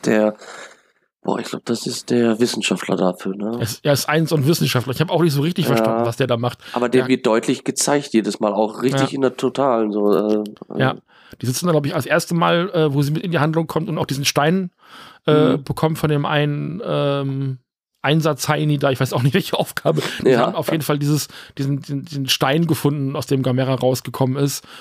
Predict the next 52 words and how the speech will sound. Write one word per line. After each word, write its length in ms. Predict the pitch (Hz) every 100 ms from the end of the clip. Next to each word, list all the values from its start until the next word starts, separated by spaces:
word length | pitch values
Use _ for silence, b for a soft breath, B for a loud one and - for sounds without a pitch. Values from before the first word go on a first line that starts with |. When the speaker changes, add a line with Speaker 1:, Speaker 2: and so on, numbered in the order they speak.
| B
Speaker 2:
und 140 | 139
haben 100 | 135
da 140 | 147 135
diese, 380 | 135 127 127 123 b b b
das 140 | - 135
waren 120 | 147
so 180 | 135 120
halbe 260 | 147 143
Yin-Yang-Symbole, 1120 | 147 135 135 139 147 127 139 123 117 120 113 - _
würd 120 | 131
ich 60 | 120
Speaker 1:
Ja, 120 | 131
Speaker 2:
sagen. 200 | 120 117
Speaker 1:
genau, 340 | 151 127 117 -
Speaker 2:
So, 60 | 120
Speaker 1:
ja. 100 | 120
Speaker 2:
so 120 | 139
Kringel. 420 | - 147 135 120
Speaker 1:
Ja. 140 | - 113 B B - -
Speaker 2:
Ähm, 420 | 135 135 135 127
Speaker 1:
Genau. 140 | 117 110 104 B
Speaker 2:
und 120 | 147 131
haben 120 | 147
das 180 | 143 151
eben 220 | 160 147
gefunden, 460 | 139 156 165 - 165 135
mehrere 300 | 143 151 156
von 140 | 151
diesen 140 | 143
Steinen 300 | 135 143 143
gefunden 400 | 147 123 147 170
und 140 | 160 123
sie 120 | 143
kriegt 240 | - 135 170
an 80 | 139
diesem 180 | 123
Abend, 360 | - 139 147 135
wo 80 | 131
die 100 | 131
bei 100 | 131
ihr 140 | 143
zu 160 | - 127
Hause 320 | 131 135 135
sind, 240 | 120 131
eben 200 | 151 135
einen 220 | 123 127 135
von 140 | 123
diesen 180 | 120 123
Steinen, 340 | - 113 120
den, 140 | 117 135
also 140 | 120
den 200 | 127